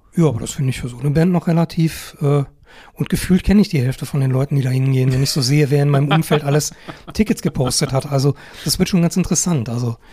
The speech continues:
auch unsere Redaktion wird wahrscheinlich sehr zahlreich vertreten sein, wenn ich das so aus dem, äh, aus unserer Weihnachts-, äh, virtuellen Weihnachtsfeier mitgenommen habe.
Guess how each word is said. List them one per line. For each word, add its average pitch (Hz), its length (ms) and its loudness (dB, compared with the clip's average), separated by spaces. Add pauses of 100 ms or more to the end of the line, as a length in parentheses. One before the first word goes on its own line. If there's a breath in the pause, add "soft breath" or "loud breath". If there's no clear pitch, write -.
(360 loud breath)
auch - 260 -4
unsere 147 380 0
Redaktion 139 520 0
wird 190 120 2
wahrscheinlich 165 360 0
sehr 156 140 0
zahlreich 156 480 -4
vertreten 160 440 -4
sein, 147 340 0
wenn 143 80 -2
ich 139 100 -6
das 139 180 -8
so 139 280 -2 (680 loud breath)
aus - 200 -2
dem, 151 320 0
äh, 147 340 0
aus - 100 -4
unserer 135 320 0
Weihnachts-, 151 760 -2
äh, 139 500 -4
virtuellen 139 340 -6
Weihnachtsfeier 147 540 -6
mitgenommen 147 540 -6
habe. 143 340 -6